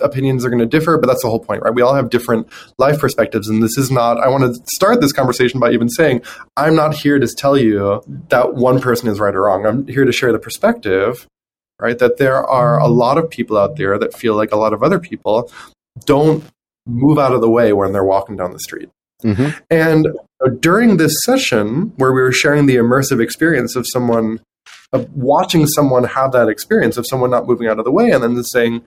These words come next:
Speaker 1: you know, "These people never move out of the way for us." This person in the session said, "You know, I think that was rude. I think we all move out of the way for each other. I don't get it. We all have a fair chance. What's the big deal?" What do you think we said to that person? Right? What do you think most trainings would say to that person?
Speaker 2: "You're wrong."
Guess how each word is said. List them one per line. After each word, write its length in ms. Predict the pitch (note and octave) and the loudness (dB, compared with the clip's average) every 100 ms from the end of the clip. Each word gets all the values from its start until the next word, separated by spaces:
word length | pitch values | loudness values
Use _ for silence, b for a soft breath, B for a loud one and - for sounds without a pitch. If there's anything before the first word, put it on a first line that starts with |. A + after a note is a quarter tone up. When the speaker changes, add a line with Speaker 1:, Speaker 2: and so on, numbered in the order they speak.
| B B - | B B -6
Speaker 1:
you 60 | |
know, 60 | A#2+ | -2
"These 140 | C#3+ | 0
people 260 | D3+ D#3 C#3+ | 0 -2 0
never 240 | A#2 G#2 | 0 -2
move 120 | G#2+ G#2+ | -2 -4
out 60 | |
of 60 | G2+ | -2
the 60 | |
way 160 | G2+ F#3+ | -2 -2
for 200 | G#3 - | -4 -12
us." 140 | A#2+ - B B B - | -14 -16 B B B -2
This 120 | E3 | -2
person 560 | E3 G3+ A3 F3+ D#3 - | 0 0 0 0 0 0
in 160 | D#3+ E3 | 2 2
the 80 | |
session 420 | - D#3+ - - B2+ | 2 0 0 -4 -6
said, 220 | C3+ B2 | -2 0
"You 60 | E3 | 0
know, 120 | F3 | 0
I 120 | F#3 | 0
think 200 | G3+ A#3+ | 2 2
that 120 | G#3 - | 4 2
was 200 | B2+ A2+ | 2 0
rude. 440 | A#2+ D3 F3 F#3+ B B | 2 4 2 0 B B
I 60 | C#3 | 0
think 180 | D#3+ F#3+ | 0 2
we 120 | C#3 | 2
all 280 | C3 C#3 D#3+ | 2 2 4
move 140 | F3 | 4
out 120 | E3+ | 4
of 60 | D3+ | 2
the 60 | D3 | 4
way 160 | D3+ | 2
for 180 | D3+ D3+ | 2 0
each 160 | D3 D3+ | 0 2
other. 320 | C#3+ C3+ C#3 | 2 2 2
I 80 | D3 | 2
don't 200 | C#3+ C3+ | 2 2
get 160 | A2+ | 2
it. 100 | A#2 | 2
We 100 | B2+ | 2
all 200 | A2+ B2+ | 0 2
have 100 | A#2+ | 2
a 40 | A#2+ | 0
fair 180 | A#2 G#2 | 0 -2
chance. 340 | - G#2 G2+ | -2 -6 -6
What's 140 | G#2+ - | -10 -10
the 60 | |
big 140 | G#2+ G#2 | -16 -14
deal?" 300 | G#2+ - - _ _ _ - | -12 -12 -14 _ _ _ -2
What 100 | D3 | 0
do 80 | |
you 40 | G3 | 2
think 180 | F#3+ E3+ | 0 0
we 60 | |
said 200 | C3 A2 | 0 -2
to 60 | G2+ | 0
that 180 | F#2 - | -2 -2
person? 460 | - - G#2+ A#2+ - _ _ | -12 -16 -18 -18 -20 _ _
Right? 220 | A2+ B2+ | -6 0
What 100 | D#3 | 2
do 60 | A3 | 4
you 80 | A#3+ | 4
think 180 | C4+ | 4
most 480 | D#3 D3 D3 D#3+ D#3+ | 4 4 4 2 0
trainings 380 | - D3 B2+ B2 | -2 0 2 0
would 120 | A#2+ | -2
say 140 | - A2+ | -2 0
to 80 | |
that 160 | G#2 G2 | 0 -2
person? 220 | G2 A#2+ | -4 -2
Speaker 2:
"You're 160 | A2+ G#2 | 0 2
wrong." 420 | G2 F2+ F#2 | 2 2 0